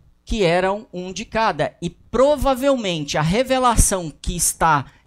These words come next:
em sete animais de cada espécie, de,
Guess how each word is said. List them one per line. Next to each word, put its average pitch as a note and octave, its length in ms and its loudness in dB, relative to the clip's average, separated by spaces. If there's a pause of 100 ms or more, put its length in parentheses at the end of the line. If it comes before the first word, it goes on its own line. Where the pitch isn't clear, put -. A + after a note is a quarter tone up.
em D3 160 0
sete A#3+ 600 2
animais E3 640 -2
de C3 100 -6
cada A3+ 440 0
espécie, D3 800 -2
de, G#2+ 240 -16